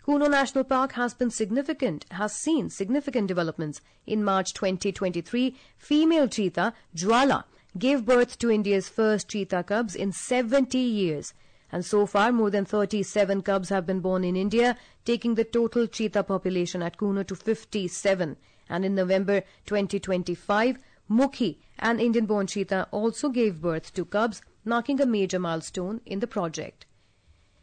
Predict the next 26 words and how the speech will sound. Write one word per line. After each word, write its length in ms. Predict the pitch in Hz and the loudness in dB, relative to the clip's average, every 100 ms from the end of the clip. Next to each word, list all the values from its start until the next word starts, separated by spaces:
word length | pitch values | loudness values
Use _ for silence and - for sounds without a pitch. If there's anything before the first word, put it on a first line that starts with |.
| - _ _ 175 165 269 | -20 _ _ -16 -2 2
U 100 | 339 | 2
S 140 | 339 302 | 2 2
President 420 | 269 262 277 262 | 2 2 2 2
Donald 320 | 254 247 247 - | 2 0 0 -2
Trump 280 | 285 277 | -2 0
has 180 | 254 226 233 | 0 2 -2
described 440 | - 233 220 226 | 0 0 2 2
Iran's 360 | 220 214 208 170 | 2 2 0 -4
latest 480 | 202 254 269 - - | -4 -2 -2 -4 -4
peace 200 | 240 - 233 | -4 -4 -2
proposal 420 | 226 214 208 202 | 0 0 0 -2
as 80 | - | -2
totally 380 | 214 202 202 196 - 220 | -4 -2 -2 -4 -4 -4
unacceptable 880 | 247 226 - - 262 - 196 190 185 - _ | -2 -4 -6 -8 -8 -4 -2 -2 -2 -10 _
as 240 | 165 175 165 | -6 -4 -2
efforts 480 | 196 - 226 240 - | -4 -2 -2 -2 -2
continue 380 | 196 190 196 190 | -2 -2 -2 -2
to 140 | 175 - | -4 -6
secure 340 | 220 202 185 190 | -4 -2 -2 -4
a 100 | 165 214 | -4 -4
deal 240 | 226 254 - _ - | -2 -4 -6 _ -8
to 140 | - 247 | -4 -2
end 120 | 254 | 0
the 120 | 254 233 262 | 0 0 -2
month-long 500 | 262 - 196 180 - | -4 -4 -4 -4 -4
conflict 440 | 185 175 202 190 | -8 -6 -4 -4